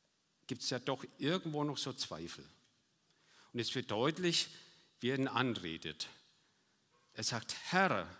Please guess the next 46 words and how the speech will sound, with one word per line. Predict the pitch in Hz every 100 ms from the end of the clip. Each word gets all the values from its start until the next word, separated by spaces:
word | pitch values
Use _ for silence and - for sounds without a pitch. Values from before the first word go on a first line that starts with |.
| -
wenn | 120 127
du | 117
es | 107 - 110
wirklich | 147 208 202 - -
bist, | 127 - - - -
dann | 107 107
befiehl | 101 - 110 110
mir, | 147 120
auf | -
dem | 104 85
Wasser | 104 - 123
zu | - 127
dir | 98 85
zu | -
kommen.“ | 80 78 73 76 _ _ _ _ _ _ _ _ _ _ _ _ _ _ _ _ _ _ _ -
„Herr, | - 160 113 -
wenn | 98
du | 101
es | -
wirklich | 139 151 143 -
bist.“ | 131 - - - - _ _ _ _
Also | - - -
er | -
spricht | - 156
ihn | 185
mit | 170 180
Herr | 226 240
an, | 101 82 80 -
also | 117 135 143 - - - - -
das | 113
ist | 160
sein | 156
Glaube. | 175 208 170 76 - - _ _ _ _ _ _ _ _ _ _ _ _ _ _ -
Aber | 104
dann | 107 107
sagt | 113 131 -
er, |
„Befiehl | 110 117 - 135
mir, | 147
auf | 113
dem | 110 101
Wasser | 107 113
zu | - 131
dir | 113 95
zu | -
kommen.“ | - 78 71